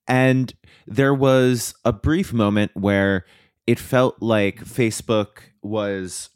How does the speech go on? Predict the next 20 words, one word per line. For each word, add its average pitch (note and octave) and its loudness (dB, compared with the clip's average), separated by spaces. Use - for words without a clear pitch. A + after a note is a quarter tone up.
immune B2 -2
from B2+ -4
any A2+ -4
type A2 -4
of G2 -4
serious B2 -4
mainstream G2 -6
cultural F#2 -6
criticism. E2 -8
Now, C#3+ 0
fast F3+ -2
forward D#3 0
a A2 0
decade F#2 -4
to - -14
two A2+ -6
thousand G#2 -2
sixteen, D#2+ -12
and G#2+ -2
the A#2+ 2